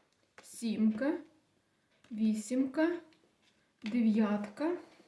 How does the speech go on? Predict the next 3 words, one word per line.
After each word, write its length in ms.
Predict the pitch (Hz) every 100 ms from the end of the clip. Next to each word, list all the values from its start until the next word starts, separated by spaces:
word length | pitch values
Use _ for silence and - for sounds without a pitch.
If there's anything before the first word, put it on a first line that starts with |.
| _ _ _ _ _ _ - _ _ _ - 269
Так, 280 | 269 262 262 - _ _ _ _ _ _ _ -
десятка. 1080 | 208 254 247 - 226 202 202 - - 302 - - _ _ _ _ _ _ _ _ _ _ _ _ _ _ _
Паж. 640 | 247 220 214 247 - -